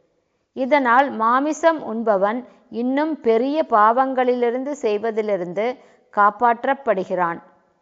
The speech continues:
மாமிசம் உண்பவன் இன்னும் பெரிய பாவங்களை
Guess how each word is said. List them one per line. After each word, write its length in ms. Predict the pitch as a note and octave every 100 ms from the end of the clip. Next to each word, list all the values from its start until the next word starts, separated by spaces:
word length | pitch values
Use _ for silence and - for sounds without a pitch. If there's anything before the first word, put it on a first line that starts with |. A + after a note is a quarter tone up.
| _ _ _ _ _ _ _ _ _ _ _ _
மாமிசம் 640 | A3+ B3+ D4 D#4 F4 D4
உண்பவன் 600 | G#3 A#3 A#3+ F#3+ G#3+ C4
இன்னும் 420 | G#3 A3+ C4 D4+
பெரிய 380 | D4 A3+ B3+ D4 D4
பாவங்களை 840 | G3+ A3 A#3+ C4 A3+ G3+ A#3 C#4